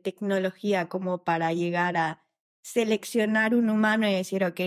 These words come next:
le voy a quitar todas las enfermedades y encima quiero que sea rubio y ojos azules",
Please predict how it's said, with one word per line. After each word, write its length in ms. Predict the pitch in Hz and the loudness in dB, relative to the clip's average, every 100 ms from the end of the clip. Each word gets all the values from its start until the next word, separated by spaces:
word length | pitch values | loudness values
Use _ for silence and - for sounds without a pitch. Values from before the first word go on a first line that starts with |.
| 196 - | -6 -2
le 120 | 190 | 0
voy 100 | 190 | 2
a 40 | 196 | 0
quitar 260 | 208 202 202 | -2 -4 0
todas 120 | 196 | 0
las 120 | 208 | 0
enfermedades 760 | 196 - 180 190 196 220 269 311 | -4 -4 -4 0 0 0 0 0
y 80 | 254 | -2
encima 320 | 196 226 208 | -4 -2 -2
quiero 180 | 214 196 | -2 -4
que 80 | 180 | -2
sea 200 | 202 196 | -2 -2
rubio 340 | 247 254 269 | -2 0 0
y 120 | 254 | 0
ojos 240 | 208 202 190 | -2 -6 -12
azules", 480 | 175 - 190 170 | -12 -4 -4 -4